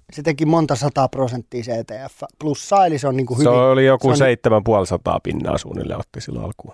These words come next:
Speaker 1: Niin, että se tekee ihan jäätävää, niinku, teki tulosta. Nyt se on toki ottanut turpaa, koska kaikki teknologiaosakkeet on ottanut turpaa tän niinku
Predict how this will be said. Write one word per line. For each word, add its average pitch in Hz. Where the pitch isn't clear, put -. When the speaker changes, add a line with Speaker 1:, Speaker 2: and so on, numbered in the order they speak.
Speaker 1:
Niin, 151
että 139
se 143
tekee 147
ihan 139
jäätävää, 107
niinku, 104
teki 107
tulosta. 208
Nyt 190
se -
on 147
toki 165
ottanut 190
turpaa, 208
koska 196
kaikki 214
teknologiaosakkeet 131
on 131
ottanut 127
turpaa 135
tän 139
niinku 143